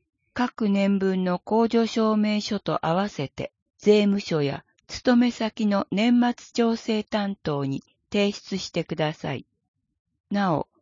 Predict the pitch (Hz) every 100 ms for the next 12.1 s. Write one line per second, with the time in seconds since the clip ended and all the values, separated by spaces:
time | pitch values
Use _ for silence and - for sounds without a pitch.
0 | - 240 240 226 - 175 160 175 - 226
1 | 226 196 185 165 156 147 - - 233 233
2 | 202 180 - 175 165 170 170 170 165 160
3 | - _ _ - 254 254 220 185 160 156
4 | 170 165 208 202 208 196 196 190 185 185
5 | 180 - 185 185 - 139 131 - _ -
6 | 190 202 202 202 - 180 175 147 123 127
7 | - 135 131 - - - _ _ _ _
8 | _ _ _ _ _ _ - 208 214 262
9 | - 247 240 - 233 220 220 233 240 226
10 | 240 - 240 233 233 226 226 226 226 208
11 | 180 - 240 220 - 170 165 165 151 165
12 | -